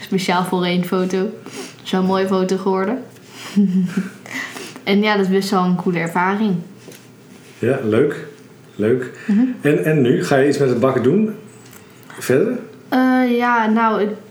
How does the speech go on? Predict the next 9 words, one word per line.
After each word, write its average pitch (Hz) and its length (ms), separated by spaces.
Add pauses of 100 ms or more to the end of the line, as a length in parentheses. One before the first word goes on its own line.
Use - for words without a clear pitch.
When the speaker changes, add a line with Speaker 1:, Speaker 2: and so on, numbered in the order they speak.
(440)
Speaker 1:
ehm, 196 600 (280)
ik 202 120
heb 196 180
nu 202 120
nog 196 220
steeds 190 220
dat 185 140
bedrijf 190 360
natuurlijk. 208 500